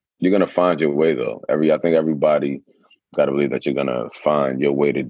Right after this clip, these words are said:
be the man that you gotta be. Like, and that's not, the way I see it could be completely different from, like, just like how you said, like, it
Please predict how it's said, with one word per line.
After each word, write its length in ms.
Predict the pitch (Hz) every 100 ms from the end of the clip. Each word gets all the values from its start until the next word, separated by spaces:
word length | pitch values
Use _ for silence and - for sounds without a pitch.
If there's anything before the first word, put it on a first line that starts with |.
| -
be 400 | - 78 73 71 65
the 80 | 67
man 300 | 69 69 65
that 180 | 62 -
you 100 | 73
gotta 180 | 67
be. 300 | 60 76 69 - _ _ _ _ _ _ -
Like, 220 | 76 76
and 120 | 82 92
that's 240 | 113 -
not, 320 | 113 110 95 - _ _ _ -
the 140 | 85
way 540 | 95 110 120 123 110 - _ _ -
I 200 | 95 110
see 380 | 107 - 101 92
it 120 | 85
could 180 | - 92
be 120 | 85
completely 480 | 82 82 - 101 90
different 380 | 85 92 90 82
from, 180 | 87 80
like, 140 | 80
just 160 | 76 85
like 140 | 87
how 120 | 90
you 160 | 92 98
said, 360 | - - 76 67
like, 180 | 69 -
it 40 | _